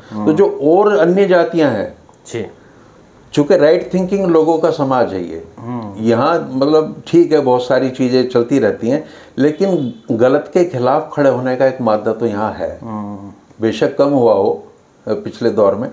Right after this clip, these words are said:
Speaker 1: हम्म।
Speaker 2: लेकिन है। हरियाणा का आदमी कहीं भी injustice होते नहीं देखेगा,
Speaker 1: जी।
Speaker 2: वो रुकेगा वहाँ, ठहरेगा, intervene करेगा
Speaker 1: हम्म।
Speaker 2: और कमज़ोर आदमी के साथ खड़ा हो जाएगा।
Speaker 1: जी।
Speaker 2: तो हरियाणा की इस मानसिकता का फ़ायदा इस समय अरविंद केजरीवाल को मिलेगा।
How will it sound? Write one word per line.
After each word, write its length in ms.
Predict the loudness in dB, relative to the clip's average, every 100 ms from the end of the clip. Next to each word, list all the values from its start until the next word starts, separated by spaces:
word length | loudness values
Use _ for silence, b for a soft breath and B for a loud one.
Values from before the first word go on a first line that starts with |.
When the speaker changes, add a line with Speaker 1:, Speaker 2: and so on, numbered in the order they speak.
| B
Speaker 1:
हम्म। 120 | -4 -2
Speaker 2:
लेकिन 220 | 0 -2
है। 420 | -2 0 0 -4 B B
हरियाणा 440 | 0 2 2 2 2
का 100 | 4
आदमी 360 | 2 2 -2
कहीं 300 | -2 0 2
भी 120 | 2 2
injustice 640 | 2 2 0 0 -2 0
होते 220 | 0 0
नहीं 180 | 0 -2
देखेगा, 440 | -4 -6 -8 -10 -10
Speaker 1:
जी। 300 | -10 -8 0
Speaker 2:
वो 260 | 0 0 0
रुकेगा 460 | 0 2 0 2
वहाँ, 200 | 0 -2
ठहरेगा, 560 | 0 0 2 2 2 -2 -2
intervene 460 | -4 -2 0 0 0
करेगा 460 | -2 0 -2 -2 B B
Speaker 1:
हम्म। 180 | -6 -2
Speaker 2:
और 140 | -2
कमज़ोर 320 | -2 0 2 2
आदमी 320 | 2 -2 -6
के 140 | -4
साथ 240 | -2 -4 -4 -4
खड़ा 180 | -2
हो 120 | -2 -4
जाएगा। 360 | -8 -10 -12
Speaker 1:
जी। 260 | -10 -10 -10 B B B
Speaker 2:
तो 100 | 0
हरियाणा 500 | 0 0 2 4 2
की 200 | 0 0
इस 140 | 0 0
मानसिकता 640 | 0 0 -2 -6 -2 0
का 300 | 0 0 0
फ़ायदा 560 | -2 -2 0 0 0 0
इस 260 | -2 -6
समय 200 | -4 -2
अरविंद 260 | -2 -2 -8
केजरीवाल 560 | -6 -6 -6 -8 -8 -8
को 160 | -10
मिलेगा। 440 | -10 -10 -10 -10